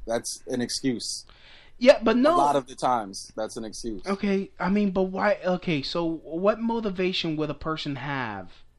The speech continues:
Speaker 2: Like, okay, oh, I just wanna kill somebody. Like, that's, that's just, that's nuts. That's nutty. Yeah, and you know what? And I'm not saying they shouldn't be punished for having those thoughts, but, you know, prevention is worth more than the cure.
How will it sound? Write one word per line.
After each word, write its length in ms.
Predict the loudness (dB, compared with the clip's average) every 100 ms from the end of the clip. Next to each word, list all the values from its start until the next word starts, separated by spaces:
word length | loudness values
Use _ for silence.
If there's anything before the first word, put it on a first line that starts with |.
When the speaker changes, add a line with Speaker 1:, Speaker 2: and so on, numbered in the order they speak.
| -20 -20 -20 -18 -2
Speaker 2:
Like, 200 | 0 0
okay, 360 | -2 -2 -8 -8
oh, 160 | -10 -8
I 100 | -8
just 240 | -8 -10
wanna 180 | -10 -12
kill 220 | -12 -10
somebody. 540 | -10 -10 -8 -8 -10 -12 -20 -20 -8 0
Like, 180 | 2
that's, 240 | 4 2 0
that's 260 | 2 2
just, 400 | 0 -6 -8 -6
that's 300 | -2 -2 -2
nuts. 680 | 0 2 2 0 -6 -8 -8
That's 300 | -4 -4 -2
nutty. 560 | 0 2 2 2 2 -4 -20 -20 -12
Yeah, 240 | -4 0 2
and 400 | 2 0 -2 -4
you 120 | -2
know 80 | 0
what? 180 | -2 -2
And 140 | 0
I'm 80 | 0
not 180 | 0 -2
saying 200 | -2 -2
they 100 | -2
shouldn't 400 | -2 -4 -2 0
be 100 | -2
punished 360 | 0 -4 -2 -4
for 100 | -4
having 300 | -4 -4 -4
those 240 | -4 -4
thoughts, 500 | -6 -6 -6 -8 -10 -14 -20 -20 -18 4
but, 320 | 8 8 6
you 140 | 0 2
know, 480 | 2 2 -2 -4 -10 -20 -20 -20 -20 -20 -20 -20 -20 -20 -6 0
prevention 640 | 0 2 2 2 0 -2
is 180 | -2 0
worth 260 | 0 0
more 280 | -2 0 0
than 160 | 0 -2
the 80 | -4
cure. 480 | -2 -2 -2 -6